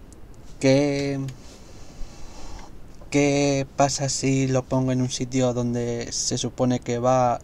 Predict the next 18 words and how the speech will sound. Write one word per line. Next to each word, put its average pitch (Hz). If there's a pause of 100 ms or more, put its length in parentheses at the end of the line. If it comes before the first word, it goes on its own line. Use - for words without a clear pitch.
y 120
al 117
final 120
no, 117 (720)
no 123
conjunta 120
y, 113 (2000)
pues, 123 (540)
no 135
lo 147
aplico 151
entero? 123 (360)
Me 123
refiero, 120 (100)
no 127
pongo 139
el 127
color 123